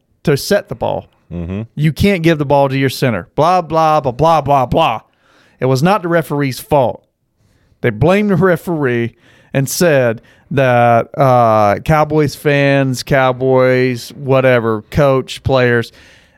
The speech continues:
Speaker 1: th-, fans throwing trash bottles at the referee. Dak actually, uh, defended the fans. It was not the referee's fault. He actually tried to help you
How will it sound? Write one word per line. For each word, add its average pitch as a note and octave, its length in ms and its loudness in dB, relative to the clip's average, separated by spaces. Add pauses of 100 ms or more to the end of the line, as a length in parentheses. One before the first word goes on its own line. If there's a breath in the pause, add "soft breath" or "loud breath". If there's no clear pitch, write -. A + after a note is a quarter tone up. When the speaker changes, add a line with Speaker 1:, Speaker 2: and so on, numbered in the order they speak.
(960 soft breath)
Speaker 1:
th-, - 140 -10 (300)
fans A3 420 -2
throwing F#3+ 340 2
trash E3 600 2
bottles C#3+ 580 0
at - 120 -4
the C3+ 80 -2
referee. B2 880 0 (1500 loud breath)
Dak D3 340 2
actually, C3 840 0
uh, A2 400 0
defended A#2+ 540 -4
the A2+ 60 -10
fans. G#2+ 680 -6 (840)
It D3+ 120 2
was A3+ 220 2
not A#3 180 -2
the E3+ 60 -4
referee's D3+ 480 0
fault. D#3 360 0 (300 soft breath)
He C#4 220 2
actually F#3 420 0
tried D3 380 0
to C3+ 100 0
help E3+ 340 0
you C3 320 -4